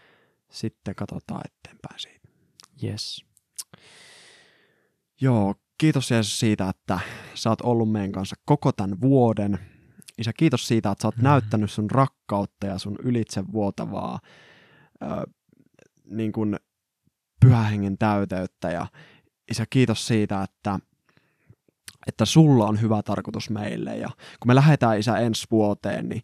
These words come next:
Speaker 1: anna meidän sydämiin jo lähtökohtaisesti semmonen rakastava asenne.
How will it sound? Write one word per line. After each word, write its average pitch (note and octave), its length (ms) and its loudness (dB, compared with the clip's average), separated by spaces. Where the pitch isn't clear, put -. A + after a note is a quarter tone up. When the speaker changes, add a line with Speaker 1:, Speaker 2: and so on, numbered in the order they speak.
Speaker 1:
anna D#3+ 200 6
meidän B2 260 4
sydämiin A#2+ 540 2
jo G#2+ 160 2
lähtökohtaisesti A2+ 1300 0
semmonen A2+ 640 0
rakastava A2 880 0
asenne. G2+ 500 -4